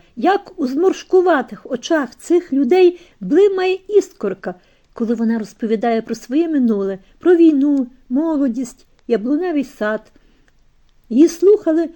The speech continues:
як колись слухали її учні в школі. Одного дня до будинку привезли нового мешканця, пана Івана. Сивий,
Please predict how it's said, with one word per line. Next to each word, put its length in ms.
як 240
колись 380
слухали 540
її 280
учні 480
в 80
школі. 500
Одного 360
дня 420
до 140
будинку 520
привезли 540
нового 500
мешканця, 720
пана 280
Івана. 600
Сивий, 580